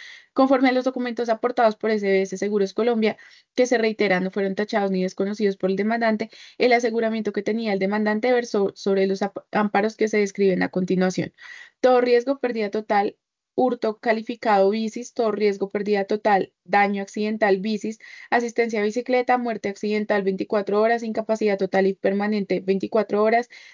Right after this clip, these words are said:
desmembración veinticuatro horas, reembolso de gastos médicos por accidente. Del mismo modo, se estableció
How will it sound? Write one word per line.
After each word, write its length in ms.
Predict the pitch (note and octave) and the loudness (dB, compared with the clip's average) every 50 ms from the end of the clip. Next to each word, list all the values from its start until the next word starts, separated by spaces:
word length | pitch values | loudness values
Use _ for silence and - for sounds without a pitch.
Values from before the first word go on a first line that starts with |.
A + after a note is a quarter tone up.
| _ - | _ 0
desmembración 600 | A#3 A#3+ A3+ A3+ A3+ A3 G#3 G#3 G#3+ - G3+ G3+ | 2 2 2 0 0 0 0 0 0 0 -2 0
veinticuatro 600 | G3 G3 F#3+ G#3 G3+ - G#3+ G3+ G3 - G3 G3+ | 0 -2 -2 -4 -4 -2 -2 -2 0 0 2 2
horas, 340 | G#3 G#3+ G#3+ A#3 A#3+ - - - | 4 4 4 2 0 -2 -8 -10
reembolso 500 | - G#3+ A3 G#3+ G#3+ A3 G#3+ G3+ - G3+ | -4 -2 0 0 2 2 0 0 2 2
de 120 | G3 F#3+ G3 | 2 2 2
gastos 340 | G3+ G#3 G3+ - G3 F#3 | 0 -2 -2 -4 -4 -2
médicos 380 | F#3+ F#3 F#3 F#3 F3+ - F3+ - | -2 -2 -2 -2 -2 -4 -6 -4
por 180 | - F3+ F3+ F#3 | 0 0 0 0
accidente. 480 | F#3+ - - G3 F#3 F3 D#3+ - - _ _ _ _ _ _ _ _ _ _ _ _ _ _ _ _ _ _ _ _ _ _ _ _ - - - _ _ _ _ | 0 -2 -4 -2 -2 -2 -2 -4 -10 _ _ _ _ _ _ _ _ _ _ _ _ _ _ _ _ _ _ _ _ _ _ _ _ -20 -20 -20 _ _ _ _
Del 200 | - A3+ C4 B3+ | 0 2 2 2
mismo 300 | B3 B3 A#3+ A3 A3+ A3+ | 2 -2 -2 -4 -4 -2
modo, 360 | A3+ A#3+ B3+ B3+ B3 B3 - - | 2 2 4 4 4 2 -2 -6
se 320 | - - - A#3 A#3 A#3 A#3 | -8 -4 -2 -2 0 0 -2
estableció 840 | A#3 - - A3+ A3 A3+ A#3+ B3 - - C4 B3 A#3 A#3+ - - | -2 -2 -2 -2 -2 0 -2 -4 -4 0 0 0 0 0 -4 -8